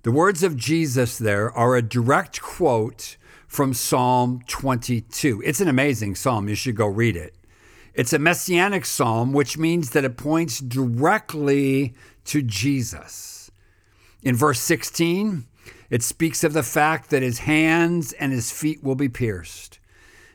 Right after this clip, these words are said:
In verse eighteen, it speaks of the fact that they will cast lots for his clothes. But then look at verse twenty-four. It says this, "For God has not despised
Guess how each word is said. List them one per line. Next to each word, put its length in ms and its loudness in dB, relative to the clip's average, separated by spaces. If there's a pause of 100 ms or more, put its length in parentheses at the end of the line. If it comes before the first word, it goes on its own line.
In 140 2
verse 380 2
eighteen, 800 0 (200)
it 140 0
speaks 440 -2
of 100 0
the 120 0
fact 420 0
that 160 -2
they 140 0
will 120 -2
cast 480 -2
lots 640 0
for 220 -4
his 280 -4
clothes. 1080 -6 (880)
But 140 -2
then 320 2
look 180 2
at 100 0
verse 540 0 (140)
twenty-four. 680 -4
It 60 -12
says 240 -2
this, 400 -8 (680)
"For 200 0
God 420 2
has 280 0
not 320 0
despised 1040 0